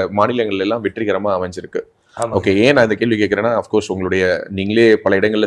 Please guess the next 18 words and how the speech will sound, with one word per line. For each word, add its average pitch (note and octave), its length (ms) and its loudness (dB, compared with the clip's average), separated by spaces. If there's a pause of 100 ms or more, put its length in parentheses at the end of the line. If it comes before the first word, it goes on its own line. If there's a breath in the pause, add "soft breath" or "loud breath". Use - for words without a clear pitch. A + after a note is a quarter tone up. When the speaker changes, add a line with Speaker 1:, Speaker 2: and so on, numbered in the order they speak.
Speaker 1:
சொல்லிருக்கீங்க, G2 380 -6
உங்களோட G2 200 -2
முதல் A#2 240 4
வைரல் A#2 320 6
பேட்டியே G#2 280 0
வந்து A2 180 2
ஒரு C3 100 0
மொபைல் G#2+ 640 2
நம்பரை B2+ 260 4
வச்சு A2+ 280 4
நீங்க G2 420 -2
Speaker 2:
ஆமா. - 440 -6
Speaker 1:
ஆரம்பிச்சீங்க. G#2 500 2
அப்புறம் F#2+ 260 2
ஆதார் A2 300 6
கார்டு, G#2+ 280 2
உட்கார்ந்து B2+ 340 4
இருக்கக்கூடிய G2+ 420 0